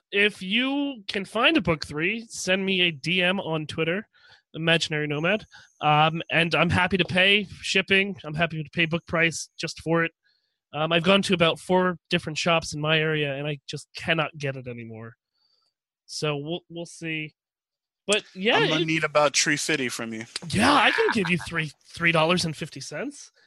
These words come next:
Speaker 2: Mm.
Speaker 1: considering that's below book price. But yeah,
Speaker 2: Oh,
Speaker 1: it
Speaker 2: yeah, it's D C. You'll have to, like,
Speaker 1: it's
Speaker 2: triple
Speaker 1: D C.
Speaker 2: it.
Speaker 1: Yeah, it's twelve fifty.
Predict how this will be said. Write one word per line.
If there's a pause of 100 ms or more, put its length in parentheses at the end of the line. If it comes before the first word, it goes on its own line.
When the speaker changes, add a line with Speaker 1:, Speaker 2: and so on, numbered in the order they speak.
Speaker 2:
Mm.
Speaker 1:
considering
that's
below
book
price. (720)
But (920)
yeah,
Speaker 2:
Oh,
Speaker 1:
it
Speaker 2:
yeah,
it's
D
C.
You'll
have
to,
like,
Speaker 1:
it's
Speaker 2:
triple
Speaker 1:
D
C.
Speaker 2:
it. (220)
Speaker 1:
Yeah,
it's (120)
twelve
fifty.